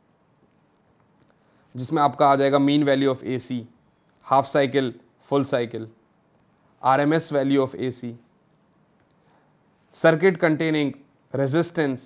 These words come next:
inductor, capacitance, LR, सीआर and एलसी। उसके बाद आएगा सीरीज एलसीआर सर्किट, फिर आ जाएगा आपका resonance and Q factor,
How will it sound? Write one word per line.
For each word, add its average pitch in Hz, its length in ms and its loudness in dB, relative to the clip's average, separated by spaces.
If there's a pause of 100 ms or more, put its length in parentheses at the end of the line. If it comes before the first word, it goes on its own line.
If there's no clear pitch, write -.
(680)
inductor, 147 560 2 (420)
capacitance, 139 680 0 (600)
LR, 151 480 6 (420)
सीआर 156 520 4 (380)
and 135 80 -2
एलसी। 120 400 -6 (1600)
उसके 139 240 0
बाद 160 200 6
आएगा 139 340 4 (320)
सीरीज 156 540 2
एलसीआर 139 640 2
सर्किट, 120 520 -6 (3000)
फिर 156 140 6
आ 151 80 8
जाएगा 143 280 4
आपका 139 240 2
resonance 147 520 0
and 139 200 -4
Q 151 160 2
factor, 127 440 0